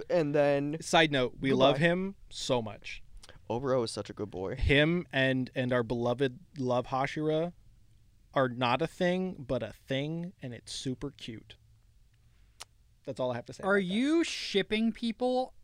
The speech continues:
Speaker 3: on
Speaker 2: No.
Speaker 3: my podcast?
Speaker 2: No, because it's,
Speaker 1: No, we're shipping
Speaker 2: it's
Speaker 1: the people that ship each other.
Speaker 2: Yeah. It's actually really cute.
Speaker 3: Go ship yourself.
Speaker 1: The, the,
Speaker 2: We'll
Speaker 1: you know
Speaker 2: be
Speaker 1: what?
Speaker 2: right back after this break.
Speaker 3: No, we won't.
Speaker 2: <laughs>
Speaker 3: We're not going on break. We don't do that anymore.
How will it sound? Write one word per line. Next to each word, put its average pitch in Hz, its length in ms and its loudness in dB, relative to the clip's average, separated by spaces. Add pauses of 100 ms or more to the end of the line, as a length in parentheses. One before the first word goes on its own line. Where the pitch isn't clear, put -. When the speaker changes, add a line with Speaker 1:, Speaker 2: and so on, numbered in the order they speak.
Speaker 3:
on 185 180 2
Speaker 2:
No. 147 180 8
Speaker 3:
my 185 260 4
podcast? 180 720 0
Speaker 2:
No, 156 260 8
because 139 360 -2
it's, 190 60 4
Speaker 1:
No, 180 140 12
we're 180 200 6
shipping 214 360 6
Speaker 2:
it's 220 60 6
Speaker 1:
the 214 60 8
people 202 320 4
that 180 140 2
ship 170 220 0
each 160 200 -4
other. 110 260 0 (100)
Speaker 2:
Yeah. 120 240 -10 (1160)
It's 170 160 0
actually 127 400 0
really 120 280 -6
cute. 113 380 -10
Speaker 3:
Go 196 140 0
ship - 260 -4
yourself. 139 520 -6 (160)
Speaker 1:
The, 156 180 -2 (100)
the, - 180 -16 (320)
Speaker 2:
We'll 190 100 10
Speaker 1:
you 196 80 12
know 262 40 12
Speaker 2:
be 262 60 12
Speaker 1:
what? 240 60 8
Speaker 2:
right 214 120 4
back 185 260 8
after 170 240 6
this 165 180 4
break. - 280 6
Speaker 3:
No, 320 220 8
we 392 140 8
won't. 403 580 6 (120)
Speaker 2:
<laughs> - 120 -6
Speaker 3:
We're 302 140 6
not 359 280 4
going 277 360 4
on 330 140 4
break. 320 360 4 (180)
We 311 120 6
don't 381 320 4
do 392 180 8
that 277 200 4
anymore. 220 520 8